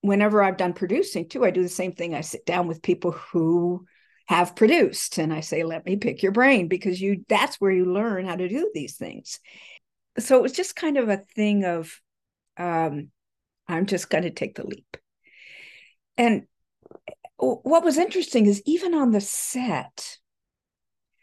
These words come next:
I, I could tell the things that were sort of came naturally to me.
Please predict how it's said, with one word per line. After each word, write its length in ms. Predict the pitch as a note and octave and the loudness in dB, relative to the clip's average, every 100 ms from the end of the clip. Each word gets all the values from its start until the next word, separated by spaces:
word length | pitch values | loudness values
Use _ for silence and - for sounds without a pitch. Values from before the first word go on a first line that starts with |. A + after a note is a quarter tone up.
| _ - - - | _ -20 -20 -4
I, 180 | G3+ G#3 - | 0 2 2
I 140 | G#3 | 0
could 220 | G#3 B3+ | 0 -4
tell 240 | - D#4+ F4 | -2 0 0
the 120 | F#4+ | -2
things 420 | - C4 B3 A#3+ | 0 2 2 -2
that 280 | G#3+ G3 - | 0 0 -2
were 140 | F#3 | -6
sort 260 | F#3 - G3 | -4 -2 -2
of 180 | F3 - | -2 -6
came 260 | - F#3+ | -6 -4
naturally 560 | E3+ D#3+ D#3 - B2+ - | -2 -4 -4 -8 -8 -10
to 120 | - | -10
me. 280 | G2+ - | -10 -10